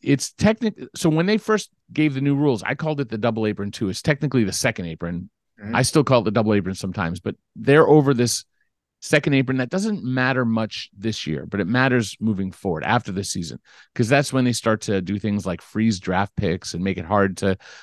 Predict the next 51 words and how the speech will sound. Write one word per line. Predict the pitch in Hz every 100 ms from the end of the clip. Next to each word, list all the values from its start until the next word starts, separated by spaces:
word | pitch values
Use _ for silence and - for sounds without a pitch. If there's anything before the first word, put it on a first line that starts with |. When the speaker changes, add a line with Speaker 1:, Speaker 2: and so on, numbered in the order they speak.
| -
Speaker 1:
like, | 98 98
if | 87 - _ _ -
at | 101 - -
some | 135
point | 131 131
they're | 113
gonna | 113 123
need | 123 123
to | 123
rebuild, | 135 127 107 80
maybe | 87 101 98 104 101
in | 98 95
five | 95 98 98
years, | 110 123 104
maybe | 101 98
not. | 98 113 127 - _ - _ -
But | - 104 113 98 - _ _ _ _
let's | 107 120 -
say | 135
they're | 120
the | 113
worst | 117 123 -
team | 123
in | 113
the | 107
league, | 131 151 165 113
and | 98
it's | -
a |
year | 101 110 107
that | 101
a |
player | - 113 110
like | 95 92
Wembanyama | 95 98 95 107 120
is | 107
number | 107 110
one | 107
in | 107
the | 92
draft, | 107 117 131 98
and | 95
they |
would | 101 147
have |
been | 147 160
number | 165
one, | 165 175 185
but | 151 151
because | - 143 120
of | 113